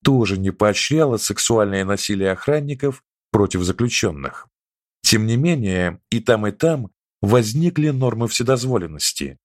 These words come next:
создавшие у охранников ощущение, что они могут делать практически всё, что угодно, потому что не несут личной ответственности. Им всё сойдёт с рук, ведь за ними никто не наблюдает. В подобных ситуациях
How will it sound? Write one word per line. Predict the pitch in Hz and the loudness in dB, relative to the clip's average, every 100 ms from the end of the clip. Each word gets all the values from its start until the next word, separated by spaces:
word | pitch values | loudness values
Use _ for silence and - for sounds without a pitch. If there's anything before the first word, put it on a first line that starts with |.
| _ _ | _ _
создавшие | - - 127 117 180 175 - 147 | 0 4 4 4 0 2 0 2
у | 143 | 2
охранников | 123 - 131 117 107 101 107 | 2 0 0 0 -4 -4 -4
ощущение, | - 113 - 175 143 90 82 76 _ _ _ | -2 0 0 0 0 -2 -4 -8 _ _ _
что | - - 131 | 0 2 4
они | 156 175 | 4 2
могут | 147 131 110 101 | 0 0 -2 -2
делать | 170 156 139 - | 0 0 -2 0
практически | 117 - 127 127 - 127 | 0 0 -4 -2 -2 -4
всё, | 110 131 | -2 -2
что | 120 - 139 | -2 0 -2
угодно, | 120 101 76 67 64 - _ | 0 -2 -4 -10 -14 -18 _
потому | 120 110 127 156 175 | 0 4 4 2 0
что | - | 0
не | 139 127 | 0 0
несут | 110 104 123 120 | 0 -2 -4 -2
личной | 117 - 120 | -2 -2 -2
ответственности. | 123 135 123 - 82 76 - - - _ _ | -2 -2 -4 -4 -6 -4 -4 -6 -16 _ _
Им | 117 110 | 0 0
всё | - 165 | 0 0
сойдёт | 147 131 113 117 | 2 0 0 -2
с | - | -2
рук, | 98 - - _ _ _ _ - | -4 -4 -14 _ _ _ _ -4
ведь | 101 110 98 | 0 0 0
за | 98 123 | 0 2
ними | 170 156 | 0 0
никто | 139 127 - 101 | 0 -2 -2 -4
не | 95 | -2
наблюдает. | 95 90 101 101 82 64 - _ _ _ _ _ _ _ _ _ | -4 -4 -4 -2 -4 -8 -20 _ _ _ _ _ _ _ _ _
В | - - | -8 0
подобных | 123 107 107 98 95 92 | 2 2 0 0 -2 -2
ситуациях | 98 131 156 156 - 90 85 - | -2 0 2 0 0 -2 -2 -6